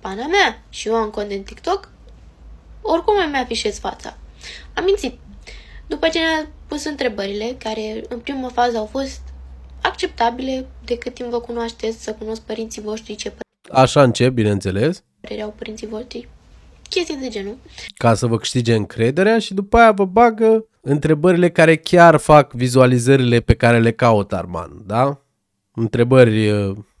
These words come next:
Speaker 2: pe care o să auziți, o să auziți, chiar spune despre ele.
Speaker 1: Au venit întrebări care au fost adresate numai mie, for some reason, și
Speaker 2: Pentru că ești femeie, da, asta logic.
Speaker 1: de genul, "Îți plac gorboșii?", "Ai probleme cu părul de pe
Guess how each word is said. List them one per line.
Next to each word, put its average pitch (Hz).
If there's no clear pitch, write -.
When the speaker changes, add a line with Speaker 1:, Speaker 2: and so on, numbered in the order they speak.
Speaker 2:
pe -
care 175
o 196
să 196
auziți, 233
o 123
să -
auziți, 151
chiar 123
spune 98
despre -
ele. 87
Speaker 1:
Au 302
venit 339
întrebări 302
care 262
au 262
fost 277
adresate 247
numai 349
mie, 220
for -
some 320
reason, 233
și -
Speaker 2:
Pentru 104
că 143
ești 139
femeie, 151
da, 85
asta 131
logic. 98
Speaker 1:
de 330
genul, 339
"Îți -
plac 320
gorboșii?", 311
"Ai 247
probleme 285
cu 269
părul 294
de 294
pe 294